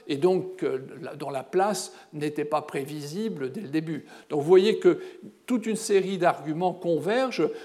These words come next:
pour, euh, nous faire penser que la constitution du Coran tel que nous le connaissons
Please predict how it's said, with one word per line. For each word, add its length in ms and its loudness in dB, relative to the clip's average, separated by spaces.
pour, 480 0
euh, 260 -2
nous 180 -8
faire 260 0
penser 560 -2
que 280 6
la 640 -4
constitution 960 -2
du 220 -12
Coran 540 0
tel 200 4
que 100 -4
nous 180 -6
le 80 -12
connaissons 600 -2